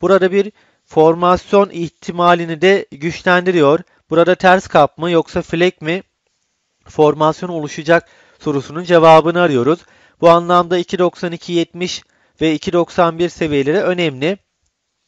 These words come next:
İki doksan birin altına sarkabilirse otomatik olarak ters kap formasyon ihtimali kuvvetlenebilir ki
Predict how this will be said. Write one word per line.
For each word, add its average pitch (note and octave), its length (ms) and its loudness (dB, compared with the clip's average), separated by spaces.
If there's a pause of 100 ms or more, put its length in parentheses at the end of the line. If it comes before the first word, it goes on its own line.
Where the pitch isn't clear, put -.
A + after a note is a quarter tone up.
(120)
İki D#3+ 220 -8
doksan F3 460 0
birin F3+ 160 -2
altına F3 400 -2
sarkabilirse F3 920 -2 (560)
otomatik E3+ 560 -6
olarak D#3+ 340 2
ters F3+ 260 2
kap D#3+ 320 -2
formasyon D#3+ 580 -2
ihtimali C3+ 600 -4
kuvvetlenebilir E3 840 -6
ki F#3 240 -2